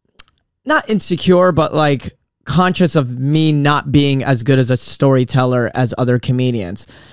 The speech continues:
And I kinda, like, find a hack, a way for me to become a better storyteller, where I know I'm a good joke writer. So I just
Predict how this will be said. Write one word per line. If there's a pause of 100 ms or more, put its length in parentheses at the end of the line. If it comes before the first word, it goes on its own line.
(140)
And
I
kinda,
like,
find
a
hack, (200)
a
way
for
me
to
become
a
better
storyteller,
where (240)
I
know
I'm
a
good
joke
writer. (260)
So
I
just